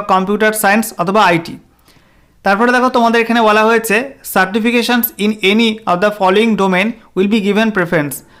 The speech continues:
তো এখানে সিআইএসএসপি, সিআইএসএ, সিআইএসএম, সিইএইচ, সাইবার ল, এর মধ্যে যে কোনো একটা তোমাদের কিন্তু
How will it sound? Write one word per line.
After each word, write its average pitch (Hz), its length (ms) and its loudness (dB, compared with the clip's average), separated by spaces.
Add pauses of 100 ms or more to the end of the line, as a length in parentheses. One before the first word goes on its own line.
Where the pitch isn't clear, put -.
তো - 120 -6
এখানে 226 220 0 (240)
সিআইএসএসপি, 220 1040 0 (300)
সিআইএসএ, 208 640 0 (340)
সিআইএসএম, 214 680 0 (380)
সিইএইচ, 220 640 0 (220)
সাইবার 202 300 2 (100)
ল, - 20 4 (400)
এর 190 120 2
মধ্যে 214 240 2
যে 208 120 0
কোনো 220 180 2
একটা 226 160 0 (500)
তোমাদের 202 320 2
কিন্তু 220 180 0